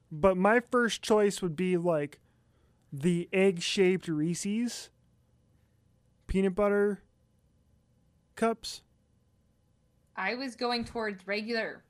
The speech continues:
Speaker 2: peanut butter cups 'cause I, I used to get, like, a whole bunch of just, like, s-, candy in, like, a basket, and, and they would put Reese's cups in there. So yeah, I don't know how you say exactly what are Easter candies, but yeah, I guess technically since that's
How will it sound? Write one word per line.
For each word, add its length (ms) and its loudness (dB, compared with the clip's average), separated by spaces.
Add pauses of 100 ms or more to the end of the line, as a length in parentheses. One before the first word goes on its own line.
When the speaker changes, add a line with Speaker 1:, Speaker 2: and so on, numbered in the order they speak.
(180)
Speaker 2:
peanut 300 -10
butter 260 -6
cups 360 -14
'cause 200 -12
I, 320 -4
I 80 -2
used 320 -8
to 80 -12
get, 200 -4
like, 160 -8
a 60 -10
whole 240 -8
bunch 280 -10
of 140 -14
just, 200 -20
like, 220 -16 (380)
s-, 260 -20 (460)
candy 500 -6
in, 100 -12
like, 160 -14
a 60 -16
basket, 600 -10
and, 240 -18
and 300 -18
they 120 -14
would 160 -20
put 160 -18
Reese's 420 -18
cups 320 -10
in 60 -12
there. 220 -12 (220)
So 120 -10
yeah, 260 2
I 80 2
don't 160 -4
know 140 -6
how 120 -6
you 460 -8 (300)
say 280 -4
exactly 500 -6
what 160 -6
are 180 -12 (440)
Easter 460 -14
candies, 560 -16
but 100 -6
yeah, 140 2
I 100 0
guess 260 -6
technically 320 -6
since 220 -12
that's 240 -10